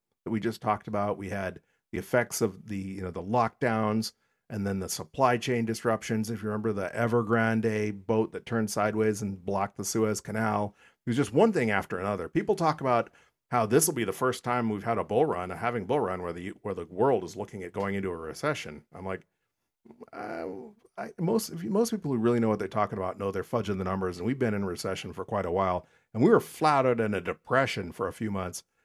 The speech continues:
when fifty percent of the businesses in the United States were told that they were not essential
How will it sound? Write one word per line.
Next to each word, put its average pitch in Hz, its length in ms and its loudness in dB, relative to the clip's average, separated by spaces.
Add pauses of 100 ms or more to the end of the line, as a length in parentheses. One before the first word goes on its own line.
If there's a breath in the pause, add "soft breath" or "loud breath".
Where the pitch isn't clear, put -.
(180)
when 92 360 -8 (160)
fifty 151 320 2
percent 120 320 -2
of 110 80 2
the 98 60 0
businesses 107 520 -2
in 95 60 -10
the 98 80 -6
United 95 240 -8
States - 280 -8
were 101 60 -4
told 101 260 -6
that 95 120 -10
they 98 140 -6
were 95 160 -6
not 107 340 0
essential 101 580 -4